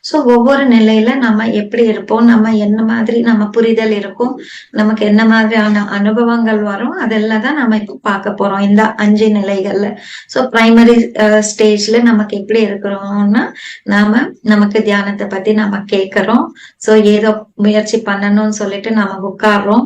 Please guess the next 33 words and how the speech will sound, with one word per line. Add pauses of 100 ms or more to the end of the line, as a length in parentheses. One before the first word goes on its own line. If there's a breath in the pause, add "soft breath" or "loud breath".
ஆனா
யாரோ (120)
சொல்றாங்க (120)
அதனால
நம்ம
உட்கார்றோம். (240 loud breath)
உனக்கு
ஏதோ
ஒரு
கஷ்டம்
இருக்கு,
உனக்கு
உடம்பு
முடியல, (260 loud breath)
நீ
தியானம்
பண்ண
நல்லா
ஆயிரும்,
இல்லைன்னா
உனக்கு,
அ,
வீட்டுல
ஏதோ
பிரச்சனை
இருக்கு, (280 loud breath)
தியானம்
பண்ண
நல்லா
ஆயிடும்
அப்படின்னு
யாரோ (100)
சொல்றாங்க.